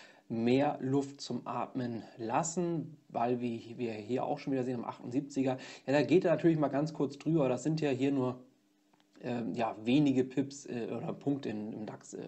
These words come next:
wie gesagt, wenige, beziehungsweise, äh, wir sind ja an der Wall Street, äh, wenige Punkte, ja. Also, ähm, wir sehen, dass man auch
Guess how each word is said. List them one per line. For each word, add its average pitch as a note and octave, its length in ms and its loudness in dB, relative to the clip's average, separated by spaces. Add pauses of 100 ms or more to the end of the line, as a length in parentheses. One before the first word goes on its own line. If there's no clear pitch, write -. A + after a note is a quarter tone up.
(120)
wie - 80 -14
gesagt, - 380 -14 (100)
wenige, B2+ 500 2 (240)
beziehungsweise, A#2 480 -4
äh, A2 200 -8
wir A2+ 80 -10
sind A2+ 160 -8
ja G#2+ 60 -4
an A2 60 -10
der G#2+ 120 -10
Wall G#2+ 200 -4
Street, - 280 -12 (420)
äh, A#2 260 -2
wenige C3 360 6
Punkte, D3 500 -2
ja. F#3+ 280 -2 (340)
Also, D3+ 440 4 (520)
ähm, C#3 520 4 (100)
wir C3 240 4
sehen, E3+ 540 4 (100)
dass C#3 220 -2
man A2 200 -6
auch F3+ 380 4